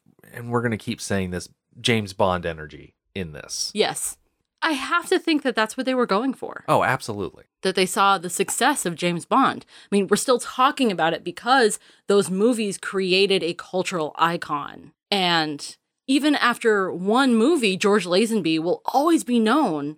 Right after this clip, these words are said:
Speaker 2: as being a Bond.
Speaker 1: Yeah, he was the one Bond.
Speaker 2: Yeah. <laughs>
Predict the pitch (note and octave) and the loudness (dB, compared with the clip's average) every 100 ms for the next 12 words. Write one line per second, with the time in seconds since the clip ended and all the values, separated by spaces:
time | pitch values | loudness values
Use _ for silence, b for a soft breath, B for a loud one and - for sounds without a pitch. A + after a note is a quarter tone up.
0 | _ G#3 D#3+ A#3 G#3+ F3 F3+ A3 - - | _ -8 0 2 2 0 0 0 -4 -8
1 | E3+ C3+ B2 C#3+ C#3+ B2+ G#2+ C3 A2 D#3+ | -6 -4 -4 0 0 0 0 0 2 -2
2 | E3+ E2+ C#2 _ - G#3 D#4 - F#3+ F#3 | 0 -2 -2 _ -10 -2 0 0 -2 0
3 | E4 - - - D4 - B3+ - B3 | -4 0 -4 0 -2 0 -2 0 -2